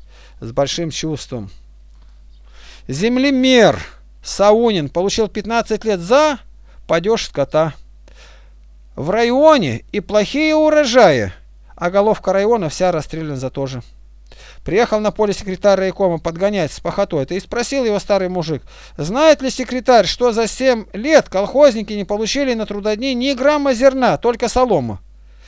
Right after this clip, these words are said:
И то немного». За вопрос этот получил старик А С А десять лет. А другая была судьба у мужика с шестью детьми.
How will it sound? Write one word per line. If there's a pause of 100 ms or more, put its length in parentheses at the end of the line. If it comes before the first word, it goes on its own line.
(120)
И
то
немного». (340)
За
вопрос
этот
получил
старик
А
С
А (1040)
десять
лет. (2000)
А
другая
была
судьба
у
мужика
с
шестью
детьми.